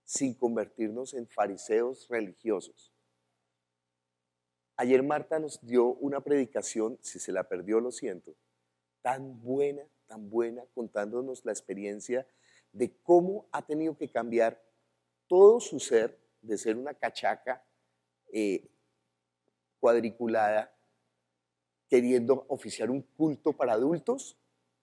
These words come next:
a ganar cincuenta almas, bueno, más almas, ochenta almas de niños, de niños. Te co-, tuvo que dejar de ser cachaca para convertirse en costeña,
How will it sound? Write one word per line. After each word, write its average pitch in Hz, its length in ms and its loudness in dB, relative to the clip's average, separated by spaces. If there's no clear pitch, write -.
a 127 120 -4
ganar 117 380 -6
cincuenta 135 840 -2
almas, 135 580 -8
bueno, 110 300 -2
más 104 260 -4
almas, 120 420 -2
ochenta 120 540 -2
almas 143 320 -2
de 131 120 2
niños, 123 640 -10
de 110 160 -4
niños. 123 580 -4
Te 120 140 -2
co-, - 260 -2
tuvo 160 280 8
que 165 80 0
dejar 120 200 -2
de 131 100 -6
ser 139 200 -4
cachaca 135 460 -6
para 117 200 -4
convertirse 101 460 -8
en 117 60 -12
costeña, 120 520 -4